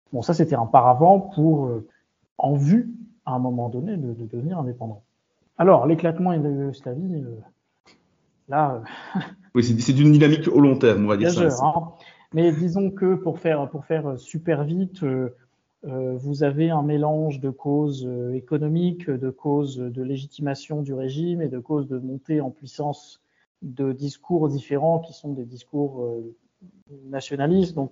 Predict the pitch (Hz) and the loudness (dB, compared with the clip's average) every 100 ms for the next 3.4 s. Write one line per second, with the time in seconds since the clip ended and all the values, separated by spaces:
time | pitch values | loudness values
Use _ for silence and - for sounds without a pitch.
0 | _ _ - - 147 180 170 175 165 156 | _ _ -20 -16 -8 -6 -4 -2 0 2
1 | 190 202 - 135 131 139 139 - 135 170 | 2 -2 -2 -2 0 0 0 0 0 -2
2 | 160 135 135 - 127 127 127 147 143 123 | -4 -4 -4 -6 -6 -4 -2 -2 -2 -6
3 | 117 123 131 | -8 -8 -8